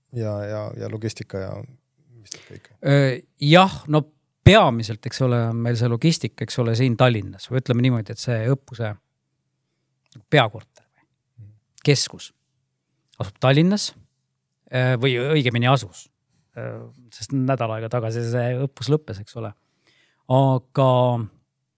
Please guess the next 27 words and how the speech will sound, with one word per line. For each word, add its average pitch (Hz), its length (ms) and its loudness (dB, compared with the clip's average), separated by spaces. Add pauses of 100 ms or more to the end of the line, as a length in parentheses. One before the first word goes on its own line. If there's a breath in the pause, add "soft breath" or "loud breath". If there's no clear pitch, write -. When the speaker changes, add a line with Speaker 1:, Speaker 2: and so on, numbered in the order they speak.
(540)
Speaker 2:
need, 123 380 -2
äh, 120 200 0 (480)
nüüd 135 140 2
osalevad 131 480 2
riigid 123 340 -2
siis - 180 -10
koondusid 123 720 -2 (1700)
igaüks 135 460 0
vastavalt 110 560 -4
enda 117 240 -4
tiimi 143 500 2
siis 98 240 -8
asukohta. - 640 -4 (760)
Ja 123 120 0
need, 117 440 -4
äh, 107 360 -6
noh, 127 180 -2
nende 131 260 4
logistika 120 600 -4
tuli 123 280 -2
sinna 123 220 -4
muidugi 123 340 -6
kindlasti 127 460 -2
juurde, 104 400 -2
nii 98 140 -20
et - 200 -20
noh, 107 140 -8